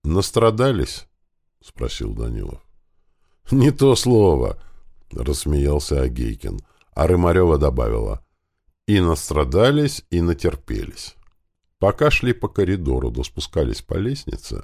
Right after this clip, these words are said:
Агейкин вкратце обрисовал Данилову ситуацию довольно стандартную. Новый заведующий решил проявить себя, закручивая гайки, и увлёкся настолько, что сорвал резьбу.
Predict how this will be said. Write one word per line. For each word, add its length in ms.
Агейкин 520
вкратце 420
обрисовал 600
Данилову 540
ситуацию 760
довольно 420
стандартную. 880
Новый 340
заведующий 880
решил 340
проявить 560
себя, 340
закручивая 720
гайки, 480
и 100
увлёкся 560
настолько, 580
что 160
сорвал 480
резьбу. 480